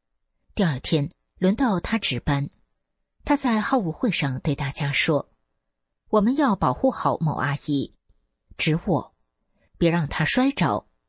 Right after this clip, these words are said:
再也没有说过什么不好的话，还多次拿水果要我吃，一直对我很友好。我被非法关押的监视的二十多人，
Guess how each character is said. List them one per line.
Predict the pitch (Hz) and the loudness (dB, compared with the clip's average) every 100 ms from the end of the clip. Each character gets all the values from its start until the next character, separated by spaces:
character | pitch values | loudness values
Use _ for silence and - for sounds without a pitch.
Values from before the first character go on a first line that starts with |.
| _ _ _ _ _ _ _ _ | _ _ _ _ _ _ _ _
再 | - 285 | 0 0
也 | 165 | 0
没 | 139 | 0
有 | 131 117 | -2 0
说 | - 147 | 0 0
过 | - 139 - | 0 -2 0
什 | - 135 | 0 0
么 | 135 - | -2 -2
不 | 269 | -4
好 | 254 147 - | -4 -4 -4
的 | 117 | -6
话， | - 156 113 - _ _ _ _ | -4 -4 -4 -10 _ _ _ _
还 | - 208 | -2 0
多 | 277 285 | 2 0
次 | - 220 - | 0 -4 -2
拿 | 143 | -2
水 | 143 - 139 | 0 0 0
果 | 147 202 262 | 0 -2 -2
要 | - 139 | -4 -4
我 | 127 | -4
吃， | - - 151 143 _ _ _ - | -2 0 0 -2 _ _ _ -4
一 | 311 | -2
直 | - - - | 0 -2 -4
对 | - 165 | -2 -2
我 | 131 | -2
很 | - 151 - | -4 -4 -2
友 | 131 | -4
好。 | 131 - 135 - _ _ _ _ _ _ _ _ _ _ _ _ _ _ | -4 -2 -2 -4 _ _ _ _ _ _ _ _ _ _ _ _ _ _
我 | - 208 | 0 2
被 | 247 233 | 4 2
非 | - 277 | 2 0
法 | - 131 | 0 -2
关 | - 170 | 0 2
押 | 190 | 2
的 | 202 135 123 | 2 -2 0
监 | 160 151 | 0 2
视 | - 147 | 2 0
的 | 135 | -2
二 | - 220 | 0 2
十 | 185 - | 2 0
多 | 147 139 | 0 -2
人， | - 135 127 | 0 -2 -4